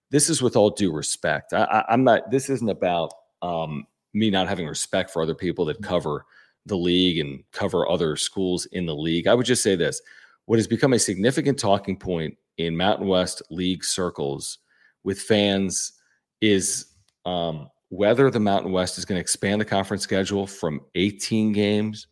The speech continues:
to twenty games next year or not. Are they gonna leave it at eighteen games, which it is right now, which means it's unbalanced 'cause there are ten other teams. You're not playing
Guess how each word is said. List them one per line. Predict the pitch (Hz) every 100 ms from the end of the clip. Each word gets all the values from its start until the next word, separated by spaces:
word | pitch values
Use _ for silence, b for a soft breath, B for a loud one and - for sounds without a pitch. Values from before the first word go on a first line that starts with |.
| _ _ -
to | 107
twenty | - - 101 101
games | 87 87 82
next | 87 82 -
year | 95 82
or | - 78
not. | 73 71 71 _ 85
Are |
they | 85
gonna | 80 76 -
leave | 82 98 117
it | 135
at | 127
eighteen | 127 123 127 123
games, | 117 113 131 120
which | 85 -
it | 92
is | 95
right | 98 95
now, | - 76 76
which | 87 85
means | 92 85
it's | 87 -
unbalanced | 90 104 85 71 80 120 - b b b b -
'cause | 107
there | 104
are | 85
ten | - - 110
other | 110 120
teams. | - 85 71 71
You're | 95
not | 98
playing | - 95